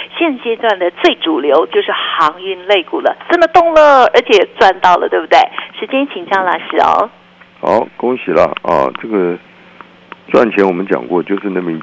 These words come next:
Speaker 2: 件，把那一件事做好了。你要买主流啊，但这个话讲回来了啊，请问全文同学，
Speaker 1: 嗨。
Speaker 2: 什么叫主流？什么叫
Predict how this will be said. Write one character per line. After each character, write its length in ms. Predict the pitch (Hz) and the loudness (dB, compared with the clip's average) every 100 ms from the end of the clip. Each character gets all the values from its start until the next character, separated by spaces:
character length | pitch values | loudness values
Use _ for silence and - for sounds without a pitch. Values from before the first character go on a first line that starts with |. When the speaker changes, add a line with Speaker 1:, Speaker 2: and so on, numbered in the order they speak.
| - | -6
Speaker 2:
件， 120 | 80 - - - - _ - - - - | -8 -8 -16 -16 -18 _ -14 -10 -10 -2
把 140 | 80 | -2
那 140 | 82 107 | 2 0
一 80 | |
件 200 | 95 101 92 | 0 -4 -4
事 80 | 98 | -8
做 240 | - 90 71 | -2 -2 -2
好 160 | - | -6
了。 180 | - - - _ _ - - - - _ _ | -12 -14 -20 _ _ -20 -20 -20 -20 _ _
你 140 | - 98 | -4 2
要 160 | 107 101 - - | 2 0 -8 -10
买 240 | 82 76 | -2 0
主 340 | 90 - 67 - | 0 -4 -8 -8
流 140 | 98 95 - - _ _ _ _ - | -12 -14 -18 -20 _ _ _ _ -20
啊， 180 | 110 - - _ _ _ - - _ _ _ | -18 -20 -20 _ _ _ -20 -20 _ _ _
但 180 | 131 127 | -2 0
这 80 | 123 | 0
个 80 | 113 | -2
话 240 | - 113 95 | -2 -2 -2
讲 140 | 71 64 | -8 -6
回 140 | 62 | -6
来 140 | 62 53 | -6 -8
了 200 | 52 - - - _ _ | -12 -18 -20 -20 _ _
啊， 160 | 55 - - _ - - _ _ _ _ _ _ _ - | -14 -14 -20 _ -20 -20 _ _ _ _ _ _ _ -10
请 120 | 95 | -4
问 140 | 101 95 | -2 -2
全 160 | 98 | -4
文 100 | 87 | -4
同 180 | 85 71 62 | -6 -12 -14
学， 140 | - - - - - | -16 -20 -20 -20 -20
Speaker 1:
嗨。 280 | - - 196 285 - _ - | -12 -8 -6 -8 -20 _ -16
Speaker 2:
什 80 | - | -6
么 120 | 92 | -6
叫 160 | 117 123 - | 0 -2 -2
主 200 | - - | -12 -12
流？ 80 | - - - _ - _ _ - _ _ _ _ _ - | -14 -20 -20 _ -20 _ _ -20 _ _ _ _ _ -12
什 120 | - | -8
么 60 | |
叫 80 | 110 | -2